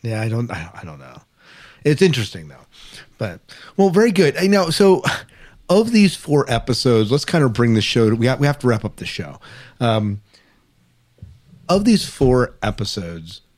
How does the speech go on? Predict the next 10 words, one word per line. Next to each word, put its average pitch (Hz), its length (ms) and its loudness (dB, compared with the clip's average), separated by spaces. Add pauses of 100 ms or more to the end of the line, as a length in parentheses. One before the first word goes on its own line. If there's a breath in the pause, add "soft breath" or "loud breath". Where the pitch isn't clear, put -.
(140)
which 147 440 0
one 147 200 2
of 110 80 0
these 104 280 0
stands 113 440 0
out 107 200 2
as 98 100 -14
being 101 420 -4
your 104 420 0
favorite? 98 460 -6